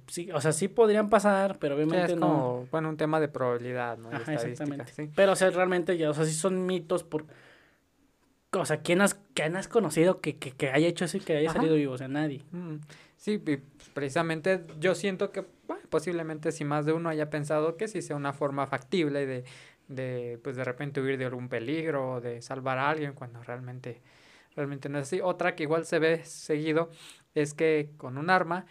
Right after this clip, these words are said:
Speaker 2: puedes volar una cerradura o un candado. O sea, no sé si has visto esas escenas donde de
Speaker 1: Ajá.
Speaker 2: repente llegan,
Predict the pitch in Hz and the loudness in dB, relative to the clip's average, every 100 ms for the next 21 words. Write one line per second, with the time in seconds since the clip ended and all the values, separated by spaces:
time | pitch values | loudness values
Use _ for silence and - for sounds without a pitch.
0 | _ _ - 151 151 143 139 143 143 131 | _ _ 0 2 2 2 0 0 -2 -4
1 | 131 131 131 120 117 117 139 131 127 - | -2 -2 -2 -6 -8 -6 -4 -4 -8 -20
2 | _ _ _ _ _ _ - 139 143 143 | _ _ _ _ _ _ -8 -4 -4 -6
3 | 143 139 135 135 131 139 139 127 - 156 | -2 -2 -2 -6 -6 -4 -4 -6 -4 0
4 | 151 143 127 123 123 - 160 160 147 147 | 0 -2 -2 -2 2 4 4 4 2 4
5 | 160 160 170 | 4 2 -2